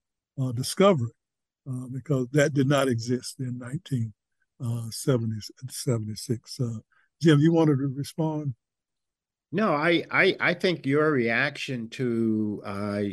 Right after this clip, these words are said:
Speaker 2: Jamie's description of the case, uh, is spot on. Uh, you know, we see this in case after case after case. Uh, we see indifference on the part of law enforcement officials, uh, on the part of prosecutors,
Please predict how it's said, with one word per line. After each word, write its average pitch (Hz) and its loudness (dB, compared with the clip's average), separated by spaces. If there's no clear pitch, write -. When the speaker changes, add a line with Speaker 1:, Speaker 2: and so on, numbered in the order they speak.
Speaker 2:
Jamie's 117 0
description 120 -4
of 80 -10
the - -14
case, 139 -2
uh, 110 -4
is 107 -2
spot 123 -2
on. 82 -4
Uh, 107 -4
you 113 -4
know, 113 -2
we 123 2
see 151 2
this 135 2
in 104 -6
case 139 -2
after 95 -8
case 127 -4
after - -12
case. 139 -2
Uh, 107 -4
we 113 0
see 117 -2
indifference 127 -2
on 101 -4
the 90 -10
part 120 0
of 85 -6
law 104 -2
enforcement 127 -4
officials, 123 -6
uh, 104 -8
on 110 -6
the 101 -6
part 120 -2
of 104 -8
prosecutors, 127 -2